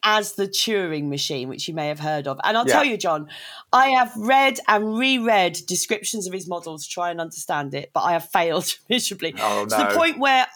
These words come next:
Speaker 1: I'm quite minded to add the hashtag This is not a science podcast to this episode.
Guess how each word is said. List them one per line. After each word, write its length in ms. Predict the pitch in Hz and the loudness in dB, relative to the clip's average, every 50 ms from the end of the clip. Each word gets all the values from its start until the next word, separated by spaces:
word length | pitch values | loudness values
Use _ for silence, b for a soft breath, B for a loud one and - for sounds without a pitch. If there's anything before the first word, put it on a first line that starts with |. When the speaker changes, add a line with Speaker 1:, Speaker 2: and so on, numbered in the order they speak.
| _ - | _ -2
Speaker 1:
I'm 140 | 247 254 226 | -2 -2 -2
quite 280 | - 302 294 294 269 214 | 0 2 2 2 2 2
minded 500 | 254 262 262 262 254 226 220 240 208 - | 2 2 2 2 0 0 -2 -4 -4 -4
to 160 | - 233 233 | -2 0 2
add 200 | 233 226 220 226 - | 4 4 2 2 2
the 80 | - 226 | 2 2
hashtag 760 | 214 190 220 220 196 - - - 214 202 196 190 190 190 - b b b b b b _ - | 2 2 2 0 0 0 -2 0 2 2 2 2 0 -4 -10 b b b b b b _ -2
This 160 | 214 - - | 0 0 0
is 100 | 208 180 | 0 0
not 160 | 214 196 - | -2 -2 -2
a 60 | 208 | -2
science 360 | 196 - 214 208 196 175 151 - | -2 0 0 0 0 0 -2 -4
podcast 580 | - - 170 165 - - 165 151 151 147 - | -4 -4 -4 -4 -2 -2 0 0 0 -2 -6
to 60 | - | -6
this 160 | 151 143 127 - | -6 -4 -4 -4
episode. 560 | 165 151 - 160 - - - - 143 196 | -4 -6 -6 -8 -8 -8 -6 -6 -6 -6